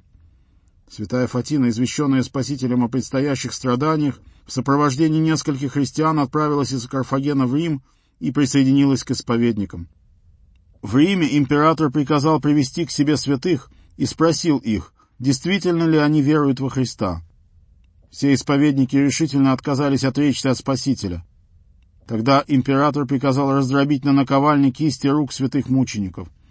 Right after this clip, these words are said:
Но во время истязания исповедники не чувствовали боли, а руки мученицы Фатины оставались невредимы. Нерон приказал святых Севастиана, Фатина и Иосию ослепить и заключить в темницу,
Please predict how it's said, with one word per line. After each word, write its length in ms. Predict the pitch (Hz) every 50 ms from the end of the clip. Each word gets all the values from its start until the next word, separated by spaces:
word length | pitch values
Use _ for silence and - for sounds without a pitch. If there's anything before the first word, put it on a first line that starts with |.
| _ _
Но 100 | - 127 120
во 120 | 123 135
время 300 | 135 151 156 156 151 151
истязания 580 | 135 - - 151 135 123 165 175 170 156 131 127
исповедники 600 | 123 - - 139 143 151 151 139 143 131 123 139
не 140 | 147 147 127
чувствовали 480 | - 170 151 - - 147 147 147 147
боли, 420 | 143 135 139 151 143 107 98 90 - _ _ _ _ _ _ _
а 140 | - 117 123
руки 260 | 151 160 156 131 156
мученицы 540 | 151 165 170 151 - 147 156 147 135 135 139
Фатины 440 | 131 147 139 135 - 180 175 151 131
оставались 580 | 127 117 - - 139 - - 143 143 123 -
невредимы. 580 | 139 135 127 131 127 120 113 107 95 87 85 - _ _ _ _ _ - _ _ _ _ _ _ _ _ _ _ _ _ _ _ - - _ -
Нерон 380 | 113 117 123 131 147 147 143 131
приказал 460 | 143 139 127 147 139 123 143 139 127
святых 360 | - 131 135 131 151 135 -
Севастиана, 680 | - 135 127 131 - - - 139 135 147 139 113 101 95
Фатина 460 | - 127 120 - - 156 147 127 113
и 160 | 98 110 123
Иосию 500 | 123 127 127 127 - - 175 165 139 127
ослепить 540 | 127 - - 139 135 120 - 170 170 139 -
и 80 | - 147
заключить 480 | 123 139 127 143 147 127 - 160 127
в 40 | -
темницу, 600 | - 147 147 151 147 127 98 - - 87 82 -